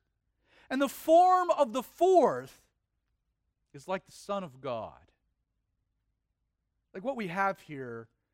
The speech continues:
is theologically what's called a, a Christophany,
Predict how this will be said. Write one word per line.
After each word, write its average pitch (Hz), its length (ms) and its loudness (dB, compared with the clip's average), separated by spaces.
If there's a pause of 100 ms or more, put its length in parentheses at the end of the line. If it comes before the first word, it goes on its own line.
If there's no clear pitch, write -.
(500)
is - 640 -16 (400)
theologically 160 680 -6
what's 127 180 -18
called 127 340 -12
a, 131 120 -16
a - 60 -20
Christophany, 147 800 -14